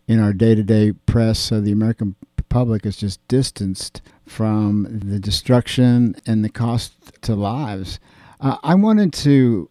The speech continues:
share with our audience that you wrote an article. It's, it's back in two thousand fourteen, but it's so timely in,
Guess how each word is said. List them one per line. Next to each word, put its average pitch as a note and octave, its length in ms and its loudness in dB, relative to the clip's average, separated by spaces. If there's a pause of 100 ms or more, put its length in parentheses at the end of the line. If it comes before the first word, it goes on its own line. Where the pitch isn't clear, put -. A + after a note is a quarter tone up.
(120)
share C#3+ 300 0
with C3+ 140 2
our A2+ 160 2
audience A#2 520 2
that A2 160 -2
you E3 280 -2
wrote D#3+ 220 2
an A2+ 100 4
article. A2 460 -2
It's, - 240 -10 (400)
it's A2+ 160 -2
back E3+ 300 2
in C3 80 6
two B2+ 180 2
thousand A2 380 2
fourteen, A#2+ 440 0
but A#2 120 0
it's F#2 100 -8
so E3 240 -2
timely B2 640 2
in, B2 320 -8